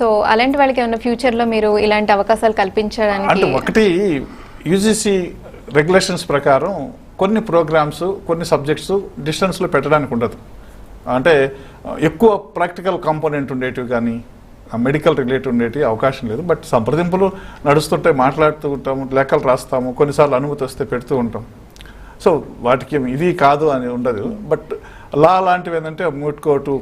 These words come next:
Speaker 2: కోర్టు అవే ఉంటాయి కాబట్టి వాటికి పర్మిషన్ లేదు. కొన్ని ఓపెన్ యూనివర్సిటీలో ఉన్నాయి వేరే స్టేట్స్లో, మేము కూడా ప్రయత్నం చేస్తాము అవి
Speaker 1: ఓకే.
Speaker 2: పెట్టుకోవడానికి, డిప్లొమాలు కానీ డిగ్రీలు కానీ లాంటివి.
Speaker 1: మ్మ్.
Speaker 2: ఆ,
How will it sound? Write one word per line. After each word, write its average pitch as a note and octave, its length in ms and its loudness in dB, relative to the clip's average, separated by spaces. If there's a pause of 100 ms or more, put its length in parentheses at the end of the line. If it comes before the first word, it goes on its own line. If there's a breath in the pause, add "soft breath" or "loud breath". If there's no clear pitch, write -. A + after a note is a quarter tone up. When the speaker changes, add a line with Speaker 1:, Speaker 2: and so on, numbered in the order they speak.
Speaker 2:
కోర్టు D3 320 2
అవే C3+ 360 2
ఉంటాయి C3+ 380 0
కాబట్టి A#2+ 420 0
వాటికి D3 340 2
పర్మిషన్ C3 500 -4
లేదు. C3+ 160 0
కొన్ని G#3 360 2
ఓపెన్ F#3+ 280 2
యూనివర్సిటీలో F#3+ 440 -2
ఉన్నాయి E3+ 240 2
వేరే C#3 240 6
స్టేట్స్లో, C#3+ 500 -2 (420 loud breath)
మేము C3+ 60 -2
కూడా F#3+ 160 2
ప్రయత్నం F#3+ 360 -2
చేస్తాము D3 560 -2
అవి D#3+ 240 0
Speaker 1:
ఓకే. C3+ 140 -4
Speaker 2:
పెట్టుకోవడానికి, A#2+ 520 0
డిప్లొమాలు B2+ 440 0
కానీ A#2+ 220 2
డిగ్రీలు A#2+ 300 0
కానీ A2 140 -2
లాంటివి. G#2 340 -4
Speaker 1:
మ్మ్. G#3 180 -4 (380 loud breath)
Speaker 2:
ఆ, D3 300 6